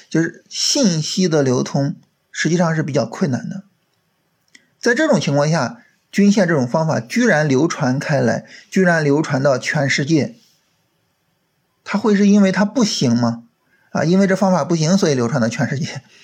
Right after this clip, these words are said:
<laughs> 是吧？它一定是因为它行，一定是因为在这条路上有很多人走通了，所以它才成了一个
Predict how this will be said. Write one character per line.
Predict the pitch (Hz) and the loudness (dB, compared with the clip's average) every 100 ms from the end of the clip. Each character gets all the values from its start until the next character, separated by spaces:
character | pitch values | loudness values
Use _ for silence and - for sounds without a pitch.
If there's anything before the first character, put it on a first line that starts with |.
| - | -20
<laughs> | - - - | -20 -20 -14
是 | - 214 | -6 -2
吧？ | 165 156 - - - - | -2 -4 -16 -20 -14 -4
它 | 277 | 2
一 | 233 | 2
定 | 302 | 2
是 | 240 | 2
因 | 214 220 | 2 2
为 | 208 | 2
它 | - | 0
行， | 233 - - 131 151 180 - _ _ _ | -2 -2 -2 0 0 -2 -8 _ _ _
一 | 165 | 0
定 | 220 262 | 2 2
是 | 233 | 2
因 | 214 | 2
为 | 196 | 4
在 | 196 | 2
这 | 202 190 | 2 0
条 | 160 | 0
路 | 170 202 165 | 2 2 2
上 | 151 117 - _ _ _ _ - | 0 -4 -8 _ _ _ _ 0
有 | 165 | 0
很 | 185 - 151 135 | 0 -2 -2 2
多 | 190 202 | 2 2
人 | 165 196 | 0 0
走 | 127 - - | -2 -4 -8
通 | - - 277 294 | -4 0 2 2
了， | 143 - _ _ _ _ _ - | 0 -4 _ _ _ _ _ -8
所 | - 185 | -2 0
以 | 233 127 - _ _ - | 0 -2 -6 _ _ -8
它 | 165 | -2
才 | 156 143 | 0 0
成 | - 156 139 | -2 -2 0
了 | 151 131 | 0 0
一 | 117 | 0
个 | 127 - | 0 -2